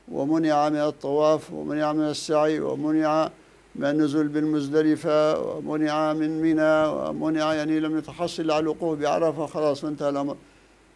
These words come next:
قالوا هذه الأشياء كلها، الواجبات الأخرى كلها،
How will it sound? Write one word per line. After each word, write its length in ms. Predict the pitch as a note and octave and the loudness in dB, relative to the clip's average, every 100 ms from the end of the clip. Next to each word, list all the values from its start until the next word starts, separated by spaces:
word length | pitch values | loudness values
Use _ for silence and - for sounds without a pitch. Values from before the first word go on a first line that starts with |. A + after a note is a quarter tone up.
| - - | -12 -2
قالوا 240 | D#3+ E3 | 2 4
هذه 100 | D#3 | 4
الأشياء 360 | F#3 E3 F#3 E3 | 2 0 2 2
كلها، 260 | F#3 F#3+ | 2 2
الواجبات 640 | F3 E3+ D#3+ D#3+ F3 F3+ E3 | 4 4 4 4 2 2 2
الأخرى 380 | F#3 F#3 D#3+ | -2 -2 -2
كلها، 480 | D#3 F#3 F3+ F3 F3 | 0 -2 2 2 0